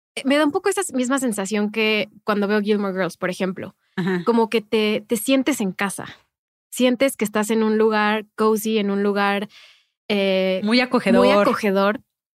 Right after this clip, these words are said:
Speaker 1: y muy disfrutable. Y
Speaker 2: Ujú.
Speaker 1: eso es lo que ella estéticamente logra hacer muy bien. Y eso le, le sale, o sea, como dijiste, eh,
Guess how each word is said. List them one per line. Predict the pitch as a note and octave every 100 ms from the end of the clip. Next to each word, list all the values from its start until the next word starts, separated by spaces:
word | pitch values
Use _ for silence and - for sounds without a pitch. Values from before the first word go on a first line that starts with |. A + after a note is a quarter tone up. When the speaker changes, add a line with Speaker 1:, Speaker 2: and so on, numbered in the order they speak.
| -
Speaker 1:
y | G#3+
muy | G#3 G#3+
disfrutable. | A#3 - G3 - G#3 F3+ F#3+ -
Y | G#3
Speaker 2:
Ujú. | G3+
Speaker 1:
eso | G#3
es | A3+
lo | G#3
que | G3+
ella | G3 G3+ G3+
estéticamente | F#3 - G#3 G#3+ G3 F#3+ F#3+
logra | G3 F#3+ F#3
hacer | F#3 F#3
muy | F#3
bien. | F#3+ A3+ F#3+ _ _ _ _ _ _ _
Y | A3+ A3+
eso | A3 A3+ A3+ A3+ _ -
le, | E3+ F#3+ -
le | A3
sale, | G#3 G#3+ -
o | G3
sea, | F#3+
como | F#3+ F#3
dijiste, | F#3 B3 G#3 - - _
eh, | G#3 G3 F#3+ F#3 F#3 F#3